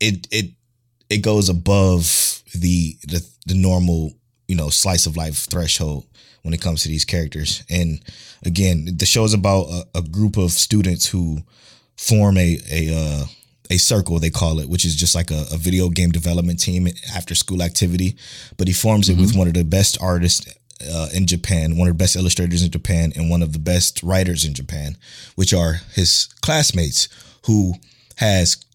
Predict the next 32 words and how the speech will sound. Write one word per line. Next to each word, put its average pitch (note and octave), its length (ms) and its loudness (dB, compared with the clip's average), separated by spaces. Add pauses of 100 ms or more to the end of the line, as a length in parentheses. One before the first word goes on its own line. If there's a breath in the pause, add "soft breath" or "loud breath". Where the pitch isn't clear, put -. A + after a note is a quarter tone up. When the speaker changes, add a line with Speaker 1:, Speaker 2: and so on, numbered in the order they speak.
(120)
Speaker 1:
a - 60 -6
crush - 360 2
on F#2+ 180 2
him, F2 260 4
obviously, F2+ 640 0 (540 loud breath)
but F#2+ 200 2
Speaker 2:
Oh, D#2+ 80 -4
goodness. D#2 400 -4 (140)
Speaker 1:
on G2 160 0
different F#2+ 400 2
levels, F#2 480 0
right? F2+ 260 0 (140)
Like, F2+ 260 -6
they G2 120 -2
have F#2 340 0
different G2 300 2
levels F#2 260 2
of E2+ 100 -2
a F2 60 -2
crush E2+ 340 -2
because F#2 340 0
he G2 200 0
helped F#2+ 320 -2
them E2 280 0 (360 loud breath)
with F#2 240 0
their, F#2+ 420 4 (100)
you F#2+ 140 2
know, D2+ 200 2 (180)
with F2+ 100 2
their G2+ 140 2
otaku F2 520 0
culture E2+ 460 -2